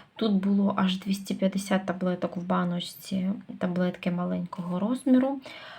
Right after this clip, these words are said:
А, відчувався аромат морської капусти. А, профілактичне дозування в одній таблетці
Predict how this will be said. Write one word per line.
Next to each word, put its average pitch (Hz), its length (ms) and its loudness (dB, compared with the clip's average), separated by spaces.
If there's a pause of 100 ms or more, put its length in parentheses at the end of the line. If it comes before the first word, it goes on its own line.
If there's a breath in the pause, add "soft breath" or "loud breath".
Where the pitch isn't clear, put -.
(380 loud breath)
А, 175 360 -2
відчувався 190 960 0
аромат 185 560 2
морської 175 640 -2
капусти. - 800 -4 (920 loud breath)
А, 180 360 0
профілактичне 202 840 2
дозування 208 600 2
в 185 80 4
одній 180 300 4
таблетці 175 720 -2